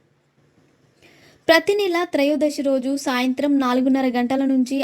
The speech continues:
అర్ధరాత్రి వరకు ప్రదోష కాలంగా పరిగణిస్తారు. అలాగే సూర్యాస్త సమయానికి ముందు రెండున్నర గంటలు, అలాగే సూర్యాస్త సమయం తర్వాత రెండున్నర గంటలు కాలాన్ని కలిపి ప్రదోష కాలమని అంటారు. ఈ ప్రదోష కాలంలో పూజ చేసిన వారి యొక్క గ్రహ దోషాలు, పాపాలు,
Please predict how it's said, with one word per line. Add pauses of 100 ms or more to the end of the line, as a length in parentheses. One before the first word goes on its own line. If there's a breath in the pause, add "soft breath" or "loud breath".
(120)
అర్ధరాత్రి
వరకు (120)
ప్రదోష (100)
కాలంగా (160)
పరిగణిస్తారు. (300 loud breath)
అలాగే (140)
సూర్యాస్త (120)
సమయానికి (160)
ముందు (200)
రెండున్నర (140)
గంటలు, (100)
అలాగే (140)
సూర్యాస్త (120)
సమయం (100)
తర్వాత (100)
రెండున్నర (100)
గంటలు (100)
కాలాన్ని
కలిపి (100)
ప్రదోష (120)
కాలమని
అంటారు. (540 loud breath)
ఈ
ప్రదోష (120)
కాలంలో (140)
పూజ (140)
చేసిన
వారి
యొక్క (100)
గ్రహ (100)
దోషాలు, (220)
పాపాలు,